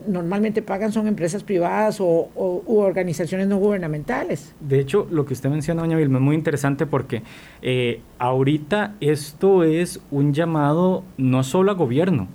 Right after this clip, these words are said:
Speaker 2: porque todo el mundo habla gobierno, gobierno. Esto es un llamado a la empresa privada, precisamente. ¿Por qué? Porque ya tristemente Costa Rica se puso en el mapa.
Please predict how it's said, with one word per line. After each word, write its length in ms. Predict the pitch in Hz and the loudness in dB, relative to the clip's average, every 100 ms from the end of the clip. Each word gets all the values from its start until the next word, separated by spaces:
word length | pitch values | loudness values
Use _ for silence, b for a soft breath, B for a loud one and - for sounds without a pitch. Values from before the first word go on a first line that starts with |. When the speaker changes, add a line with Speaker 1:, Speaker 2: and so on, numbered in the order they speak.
| - | -12
Speaker 2:
porque 240 | 113 110 | -8 -4
todo 80 | 127 | 0
el 80 | 139 | 2
mundo 220 | 165 165 | 2 2
habla 160 | 165 | 0
gobierno, 440 | 165 123 131 139 151 | 0 2 2 2 2
gobierno. 480 | 117 131 170 131 98 B B B B | 2 2 2 0 -2 B B B B
Esto 280 | 120 110 139 | -4 -2 -2
es 80 | |
un 100 | 180 | 0
llamado 280 | 180 175 151 | 2 2 2
a 20 | |
la 60 | 170 | 2
empresa 360 | 170 120 113 175 | 2 -2 -2 -2
privada, 520 | 135 104 151 123 - - | -2 -2 -2 -4 -6 -14
precisamente. 720 | - 113 113 107 104 98 - 104 B B B | -6 -6 -4 -4 -4 -6 -10 -16 B B B
¿Por 140 | 123 117 | -4 -2
qué? 100 | 160 | -2
Porque 300 | - - 107 | -4 -6 -4
ya 400 | 120 135 151 - - | -2 -2 -4 -8 -10
tristemente 640 | - 170 - 190 160 156 190 | -2 -2 -2 0 0 0 -4
Costa 240 | 139 - | -4 -4
Rica 240 | 110 113 | -4 -2
se 100 | 156 | -4
puso 400 | - 131 120 160 - | -4 -4 -2 -2 -2
en 160 | 139 120 | -4 -2
el 120 | 107 | 0
mapa. 340 | 127 175 - | -2 -2 -8